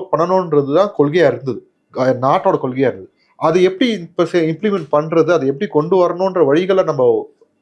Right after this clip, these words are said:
பார்க்கணும். அந்த கொள்கை ஒரு விளக்கமா, ஒரு எக்ஸாம்பிளுக்கு சொல்றேன். அந்த மாதிரி ஒவ்வொரு விஷயத்துக்குமே, நேஷனல் எஜுகேஷன் பாலிசி பிடிக்கலையா, ஃபைன், நீங்க தமிழ்நாடு எஜுகேஷன் பாலிசின்னு ஒண்ணு கொண்டு வாங்க. உங்க கொள்கையே ஒரு, ஒரு சட்டமா பாஸ் பண்ணுங்க. அது பாஸ், பில் பாஸ் ஆகுறது அடுத்த விஷயம்.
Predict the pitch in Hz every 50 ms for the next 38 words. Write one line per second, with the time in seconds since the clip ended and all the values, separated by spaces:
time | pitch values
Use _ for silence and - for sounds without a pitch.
0 | _ _ - 143 160 160 - 156 151 170 151 143 147 165 160 - 175 185 180 180
1 | 208 208 202 196 190 180 175 165 165 156 151 156 160 160 170 165 - - - 151
2 | 180 175 175 - 262 262 233 208 156 135 - 120 104 - - - _ _ _ -
3 | - _ _ - 156 175 180 208 233 240 220 180 175 190 202 220 214 202 202 -
4 | - 185 160 139 - - _ _ _ _ _ _ 127 156 202 202 - 220 208 190
5 | 208 - 196 185 190 185 165 180 170 170 170 - 165 - 175 185 196 - 151 143
6 | 147 156 147 107 - - _ _ _ _ _ - 170 180 156 - - _ _ _
7 | _ _ _ - 175 180 - - 160 170 190 220 226 220 208 214 214 - 208 208
8 | 202 185 185 190 190 190 - 214 214 185 160 - 160 165 180 185 180 160 131 117
9 | 127 147 160 156 160 175 190 214 220 214 208 202 208 220 220 202 175 175 160 143
10 | 151 151 147 - 160 160 - 208 208 208 208 156 156 170 - - - 147 113 92
11 | _ _ _ _ _ _ _ _ _ _ - - 123 131 151 160 156 151 147 147
12 | 147 135 135 170 190 - - 135 117 143 165 190 - 175 165 175 170 - 175 175
13 | 175 202 196 170 - - 202 185 - - 202 165 -